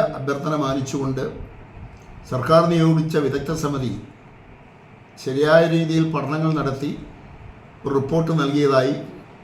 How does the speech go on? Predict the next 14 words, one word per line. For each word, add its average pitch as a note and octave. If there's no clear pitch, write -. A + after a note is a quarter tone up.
മനസ്സിലാക്കുന്നു. A#2
ആ C#3
റിപ്പോർട്ട് E3+
ഗവൺമെന്റ് E3
അംഗീകരിച്ചതായോ D#3+
ആ, -
ആ -
റിപ്പോർട്ടിന്മേൽ F3
എന്തെങ്കിലും E3
നടപടി D#3
സ്വീകരിച്ചതായോ D3
നാളിതുവരെ C#3+
വിവരമൊന്നുമില്ല. A#2+
സംഘടനാ F3